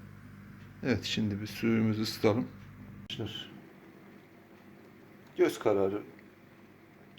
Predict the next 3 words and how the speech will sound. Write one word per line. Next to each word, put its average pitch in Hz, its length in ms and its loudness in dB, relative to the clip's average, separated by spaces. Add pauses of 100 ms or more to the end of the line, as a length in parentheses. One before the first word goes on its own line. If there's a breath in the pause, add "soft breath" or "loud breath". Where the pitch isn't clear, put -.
(120)
şöyle 110 460 -4
biraz 110 380 -2 (2250)
karbonat, 117 400 2